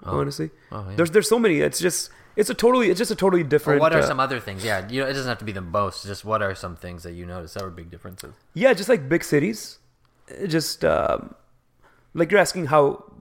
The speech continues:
Speaker 2: like, how America is, what I find more fascinating about,
Speaker 1: Sure.
Speaker 2: fascinating about America than
Speaker 1: Yeah.
Speaker 2: I do back home. Yeah, I don't know. Just, uh, just bigger cities, just bigger, uh, like, better.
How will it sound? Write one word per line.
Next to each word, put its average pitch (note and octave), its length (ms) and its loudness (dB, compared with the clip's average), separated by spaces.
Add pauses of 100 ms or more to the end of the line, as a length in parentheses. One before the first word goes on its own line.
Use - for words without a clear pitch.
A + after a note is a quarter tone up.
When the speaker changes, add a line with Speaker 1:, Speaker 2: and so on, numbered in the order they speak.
(160)
Speaker 2:
like, D3 240 -2
how D#3 160 4
America C#3 560 4
is, B2 480 -2 (500)
what D3+ 220 4
I D3 60 6
find C#3 560 0 (880)
more D3+ 220 4
fascinating C#3 480 0
about, B2 200 0 (100)
Speaker 1:
Sure. - 80 -16
Speaker 2:
fascinating C#3+ 440 2
about B2+ 180 4
America C3 340 -2
than B2 160 -2
Speaker 1:
Yeah. F2 200 -6
Speaker 2:
I - 100 -4
do C3 100 -2
back C3 120 2
home. F3 120 -2 (340)
Yeah, D4 140 4
I - 20 6
don't C#4+ 100 6
know. A#3+ 100 8
Just, G3 280 -2
uh, F#3 240 6 (1120)
just D3 280 -6 (420)
bigger C#3 260 4
cities, C#3 420 0
just C3+ 200 -4
bigger, C3 360 4
uh, C3+ 240 2 (920)
like, C3+ 200 -2
better. C#3+ 1200 4